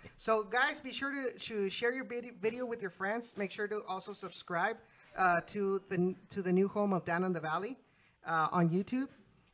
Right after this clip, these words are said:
and, uh, share it. Give it a like as well, because, uh, that's the only way we, we can start growing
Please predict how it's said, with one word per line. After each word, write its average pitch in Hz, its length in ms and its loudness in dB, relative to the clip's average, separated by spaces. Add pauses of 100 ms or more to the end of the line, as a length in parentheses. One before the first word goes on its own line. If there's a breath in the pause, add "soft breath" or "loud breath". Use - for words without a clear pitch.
(120)
and, 180 360 -2
uh, 160 400 0
share 262 360 2
it. 262 100 -4
Give 226 160 0
it 240 60 -4
a 233 60 2
like 208 520 0
as 165 140 -6
well, 196 300 -2 (140)
because, 165 540 -8
uh, 143 280 -4 (760 loud breath)
that's 175 240 2
the 226 80 -2
only 233 200 4
way 226 260 2
we, 220 220 -8
we 208 140 -4
can 202 160 -6
start 196 300 -6
growing 220 560 -2